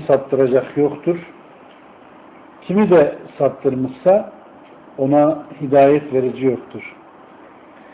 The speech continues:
Sözlerin en güzeli Allah'ın kelamı, yolların en güzeli ise Muhammed sallallahu aleyhi ve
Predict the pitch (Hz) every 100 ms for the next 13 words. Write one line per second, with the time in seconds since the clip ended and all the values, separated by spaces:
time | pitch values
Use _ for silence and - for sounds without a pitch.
0 | - - - - - - - 170 180 175
1 | 190 196 175 - 196 196 165 139 143 131
2 | 131 - - 143 147 151 170 165 156 131
3 | 127 123 165 202 208 - - - - -
4 | - - - - 127 156 170 170 160 156
5 | 180 185 170 143 131 139 135 127 - 170
6 | 180 - - - 147 143 147 143 156 170
7 | - 120 113 117 139 - - - - 147
8 | 135 131 160 147 139 139 135